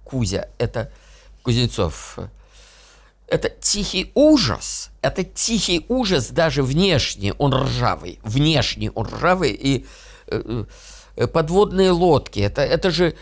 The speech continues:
всё, что там было, это всё от Советского Союза. Все наработки, даже эти танки, когда вот на параде, э, э, э, это пор-, позорище полнейшее. В моё время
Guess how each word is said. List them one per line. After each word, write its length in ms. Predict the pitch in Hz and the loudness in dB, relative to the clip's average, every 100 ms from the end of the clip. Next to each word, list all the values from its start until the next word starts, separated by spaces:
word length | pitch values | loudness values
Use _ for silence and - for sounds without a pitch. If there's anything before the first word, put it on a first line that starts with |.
| - | -16
всё, 400 | - - - 220 | -6 -2 4 4
что 260 | 214 - 143 | 4 0 -2
там 380 | - 160 131 117 | 0 2 2 2
было, 720 | 117 240 262 254 151 95 - - - - - - | 4 4 4 4 2 0 -4 -12 -20 -20 -16 -6
это 200 | 135 165 | -2 0
всё 360 | - - 226 | 0 4 4
от 240 | - 165 - | 4 -2 -2
Советского 480 | 131 120 - - | 0 0 -2 -6
Союза. 560 | - 101 87 76 - - - - - | -6 -4 -6 -8 -12 -14 -20 -20 -6
Все 300 | - 190 208 | 0 4 4
наработки, 800 | 190 175 135 156 220 220 - 127 | 4 4 4 6 6 4 -2 0
даже 340 | 151 165 160 | 0 0 0
эти 340 | 147 180 175 | 2 2 0
танки, 600 | 139 - 170 185 143 - | -6 -2 0 2 -2 -4
когда 360 | 123 123 117 139 | -2 -2 0 0
вот 280 | 127 117 - | 0 -4 -2
на 100 | 113 | -2
параде, 720 | 143 135 139 160 110 107 - - - - - - - | 0 2 2 2 0 -4 -6 -12 -20 -20 -20 -20 -10
э, 160 | - - | -6 -2
э, 120 | 139 - | -2 0
э, 120 | 156 - | -2 -2
это 180 | 160 170 | -4 -2
пор-, 500 | - 170 160 147 151 - - 139 135 - - - | 0 2 2 0 -4 -12 -16 -10 -10 -12 -6 0
позорище 720 | 165 139 226 214 175 - 143 | 2 4 6 6 4 2 -2
полнейшее. 720 | - 156 175 175 110 - 104 | 2 2 4 2 0 -2 -4
В 80 | 95 | 0
моё 300 | 120 160 196 | 4 6 6
время 420 | 180 120 95 | 4 4 0